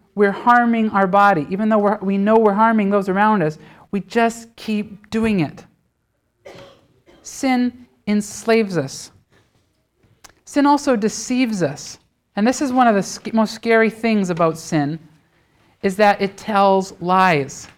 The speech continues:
It makes arsenic look like candy. It makes a destructive boyfriend look like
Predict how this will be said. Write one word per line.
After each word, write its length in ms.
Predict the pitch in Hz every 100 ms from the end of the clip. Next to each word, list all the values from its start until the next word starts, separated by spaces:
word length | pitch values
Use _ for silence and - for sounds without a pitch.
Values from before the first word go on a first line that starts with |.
| _ _ _ _ _ _ _ _ _ -
It 140 | 220 220
makes 420 | 220 220 - - _ -
arsenic 720 | 214 226 247 240 247 - - _ _ - - _ _ _
look 240 | 190 202 202
like 220 | 165 160
candy. 540 | 202 185 190 208 240 - _ _ _ _ _ _ _ _ - _ - _ _
It 160 | 214 208
makes 640 | 214 208 202 - - - _ _ _ _ _ _ -
a 80 | 165
destructive 880 | 165 - - 196 196 208 165 135
boyfriend 680 | 156 175 208 - 214 220 233 - - - - - - - - -
look 320 | 180 196 -
like 580 | 190 175 165 170 -